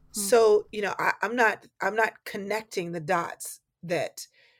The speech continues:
Speaker 2: I'll, you know, I'll put a book about prayer out there, and what am I gonna say if God didn't answer mine?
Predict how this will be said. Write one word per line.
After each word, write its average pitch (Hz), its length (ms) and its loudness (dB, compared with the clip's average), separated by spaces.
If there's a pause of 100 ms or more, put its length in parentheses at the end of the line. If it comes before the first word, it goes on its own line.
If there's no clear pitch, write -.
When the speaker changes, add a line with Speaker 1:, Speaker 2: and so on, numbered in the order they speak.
(140)
Speaker 2:
I'll, 190 320 2
you 208 60 -6
know, 175 80 -4
I'll 180 80 -8
put 202 120 -4
a 170 60 -4
book 175 180 -8
about 175 220 -6
prayer 233 260 4
out 180 200 -4
there, 165 220 0
and 170 160 -8
what 190 140 0
am 202 100 -4
I 208 80 -6
gonna 165 220 -8
say - 480 -10
if 151 140 -12
God 180 180 -6
didn't 170 220 -8
answer 160 360 -10
mine? 170 360 -14